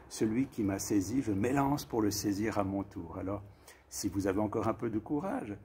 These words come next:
je vous propose de voir cette deuxième vidéo qui est derrière la première, où j'essaie de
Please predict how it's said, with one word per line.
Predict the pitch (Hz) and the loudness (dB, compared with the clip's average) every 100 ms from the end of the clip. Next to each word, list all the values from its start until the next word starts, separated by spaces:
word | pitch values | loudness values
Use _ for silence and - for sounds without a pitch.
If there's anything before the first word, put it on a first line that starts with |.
| - - - - | -18 -20 -20 -10
je | |
vous | 110 | -8
propose | 110 123 - 147 147 | -2 -2 2 0 2
de | 113 | 2
voir | 95 120 | 2 0
cette | - 110 92 98 | -2 -2 -2 4
deuxième | 151 139 147 | 4 6 4
vidéo | 127 110 101 90 101 170 | 2 -2 0 0 0 -2
qui | - | -4
est | 104 | -2
derrière | 101 104 104 | 0 2 2
la | 104 | 0
première, | - 95 87 78 80 143 202 _ _ _ _ _ _ - | -2 -6 -6 -6 -6 -6 -10 _ _ _ _ _ _ -2
où | 107 113 123 | 0 0 0
j'essaie | 95 98 - 113 123 | -2 -2 -2 -2 0
de | 104 | 2